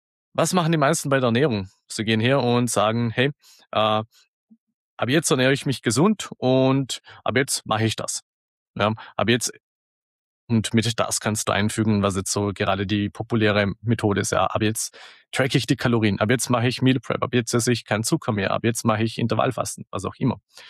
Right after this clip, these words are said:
Und dann wird hier dieser Vorsatz gemacht und, ähm, die meisten gehen dann davon aus, okay, das wird jetzt einfach optimal so laufen. Und dann tut es das nicht und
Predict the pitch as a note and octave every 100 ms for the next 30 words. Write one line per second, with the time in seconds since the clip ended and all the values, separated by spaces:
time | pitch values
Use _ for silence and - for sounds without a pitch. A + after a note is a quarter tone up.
0 | - A#2 A2+ - B2 B2 B2 B2 B2 A2+
1 | - A#2 C3 F3+ - - - - C3+ D3
2 | C3 A#2 G#2+ - B2 D#3 A2+ - - F#2+
3 | F#2 - - - A2+ A#2 A#2+ A#2+ A#2 -
4 | - - _ - A2+ A2+ A#2 A#2 A2+ G#2
5 | C3+ - A#2+ B2 A#2 A#2 G#2+ B2+ G2 A2
6 | B2+ - C#3+ D#3 _ - A#2+ B2 A#2+ A#2
7 | G2+ G#2+ A2 - _ _ _ _ _ _
8 | - A2+ A#2+ G#2 G#2 B2 F#3+ - - -
9 | _ _ _ _ _ - A2 G#2+ D3 G#3+
10 | C#3+ A2 G#2 C3 - - A2+ A#2 A#2